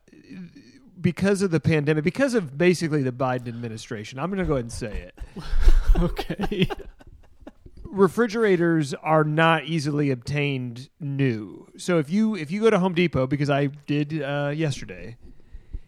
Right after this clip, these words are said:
Speaker 1: you're looking at, for probably the lower end models, a month,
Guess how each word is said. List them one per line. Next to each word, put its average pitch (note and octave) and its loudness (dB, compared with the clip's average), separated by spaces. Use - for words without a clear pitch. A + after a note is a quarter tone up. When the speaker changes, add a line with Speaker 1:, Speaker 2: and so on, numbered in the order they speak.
Speaker 1:
you're F3 4
looking E3+ 0
at, C#3+ -4
for E3+ -2
probably F3 0
the C#3+ -4
lower E3+ 2
end E3 -2
models, C#3 0
a - -8
month, C#3+ -4